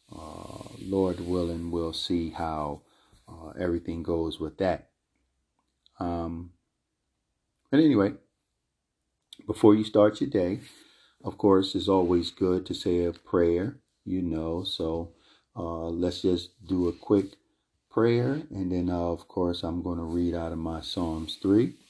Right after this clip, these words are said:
and, uh, give you little words of encouragement before you head out to start your day, all right? It is seven twenty-four A M, and, of course, I'm gonna read out of my Psalms three. This is the King James New International Version.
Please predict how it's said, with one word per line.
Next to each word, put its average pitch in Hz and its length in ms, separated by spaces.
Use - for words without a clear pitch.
and, 85 180
uh, 82 140
give 85 220
you 87 140
little 85 220
words 87 360
of 82 120
encouragement 85 800
before - 280
you 85 140
head 85 200
out 80 220
to 78 80
start 76 360
your 76 120
day, 71 300
all 73 80
right? - 320
It 80 40
is 82 140
seven 85 260
twenty-four 87 600
A 82 240
M, 117 240
and, 104 180
of 92 120
course, - 400
I'm 85 140
gonna 90 200
read 92 280
out 90 180
of 90 60
my 87 160
Psalms 90 460
three. 98 280
This 117 300
is 82 220
the 87 180
King 87 360
James 82 500
New 85 220
International 82 720
Version. 110 600